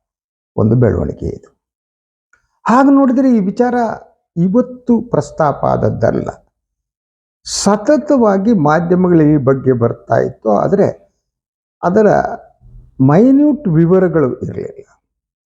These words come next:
ಅದಕ್ಕೆ ಸಾಕ್ಷ್ಯ ಇರಲಿಲ್ಲ, ಹೆಸರುಗಳಿರಲಿಲ್ಲ. ಇವತ್ತು ಎಲ್ಲವೂ ಸಿಕ್ಕೋಯ್ತು.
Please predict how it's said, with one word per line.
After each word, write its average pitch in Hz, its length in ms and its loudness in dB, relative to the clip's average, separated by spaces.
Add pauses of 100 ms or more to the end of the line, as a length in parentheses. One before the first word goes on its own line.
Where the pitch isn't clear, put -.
(240)
ಅದಕ್ಕೆ 226 240 2
ಸಾಕ್ಷ್ಯ 175 600 -2 (160)
ಇರಲಿಲ್ಲ, 92 440 -4 (760)
ಹೆಸರುಗಳಿರಲಿಲ್ಲ. - 960 -4 (1160)
ಇವತ್ತು 254 360 2
ಎಲ್ಲವೂ 254 400 4
ಸಿಕ್ಕೋಯ್ತು. - 720 -8